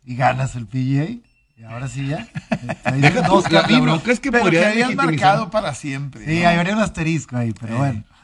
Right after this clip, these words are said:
Speaker 3: te
Speaker 2: Pero
Speaker 3: quedarías
Speaker 2: bueno.
Speaker 3: marcado.
Speaker 1: Corte.
Speaker 3: Vamos a una pausa, regresamos rápidamente. El golf.
Speaker 1: Oye, nada más, ahorita me metí a las redes de Live
Speaker 3: Sí.
Speaker 1: Golf, está en vivo en Facebook, cinco mil personas viendo.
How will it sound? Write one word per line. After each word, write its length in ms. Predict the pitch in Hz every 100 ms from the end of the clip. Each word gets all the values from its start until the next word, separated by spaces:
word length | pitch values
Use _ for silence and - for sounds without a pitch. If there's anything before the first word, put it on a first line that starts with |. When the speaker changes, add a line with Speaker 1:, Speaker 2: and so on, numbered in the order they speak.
| _ _
Speaker 3:
te 80 | 123 - 113
Speaker 2:
Pero 100 | 107
Speaker 3:
quedarías 240 | 110 107 104
Speaker 2:
bueno. 160 | 151
Speaker 3:
marcado. 500 | 151 113 113 104 90 - _ _ _ _ _ _ _ _
Speaker 1:
Corte. 480 | - 202 202 208 117
Speaker 3:
Vamos 260 | 107 165 165
a 20 |
una 140 | 185 151
pausa, 640 | 175 185 170 190 185 196 -
regresamos 540 | 135 135 123 156 156
rápidamente. 680 | 151 139 127 107 87 - _ _ _ _ _ _ _
El 200 | - 117
golf. 300 | 113 147 139
Speaker 1:
Oye, 160 | 104 139
nada 160 | 139 151
más, 240 | 160 151
ahorita 220 | 147 139
me 100 | 165
metí 280 | 156 139 151
a 60 | 156
las 200 | 165 131
redes 380 | 147 160 165 131
de 100 | 131
Live 160 | 139
Speaker 3:
Sí. 60 | 135
Speaker 1:
Golf, 340 | 151 165 190
está 200 | - -
en 100 | 147
vivo 480 | 143 151 156 156 151
en 260 | 139 131 131
Facebook, 500 | 143 147 156 180 -
cinco 280 | - 131 127
mil 160 | 131 127
personas 480 | 135 - 147 143
viendo. 560 | 127 143 151 160 180